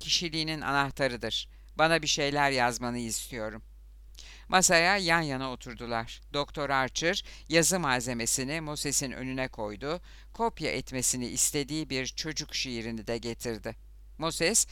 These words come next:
kalemi hokkaya batırdı. Archer görmek için öne doğru eğildi.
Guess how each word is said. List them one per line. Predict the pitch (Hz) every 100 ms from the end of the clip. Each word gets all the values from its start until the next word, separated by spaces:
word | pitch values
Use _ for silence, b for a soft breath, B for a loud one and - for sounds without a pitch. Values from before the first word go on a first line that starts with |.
| B B
kalemi | - 170 165 165
hokkaya | 170 151 - 147 143 123
batırdı. | 113 120 107 135 156 180 b b
Archer | - 156 147 160 156
görmek | 131 135 139 147 143
için | - 147 160 -
öne | 139 135
doğru | 123 117 113
eğildi. | 110 113 107 98